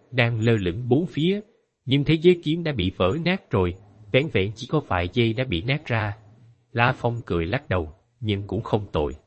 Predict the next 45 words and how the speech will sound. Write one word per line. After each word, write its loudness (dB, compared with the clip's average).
nhưng 0
cũng -4
không 0
tồi. 0
Đây 4
là 0
lần 0
đầu 2
tiên 2
ta 0
chính 0
thức 0
hình 0
thành -2
được 2
thế 2
giới 6
kiếm, 2
nhiều 2
năm -2
như 2
vậy, 0
cuối 4
cùng 2
cũng 0
lần 0
đầu 2
tiên 2
ngưng 0
tụ 2
thành -6
thành -4
thành -2
công 0
thế -2
giới 2
kiếm, -2
đã 2
có 2
thể 0
hình -2
thành -4
thế 0
giới 2
kiếm. -2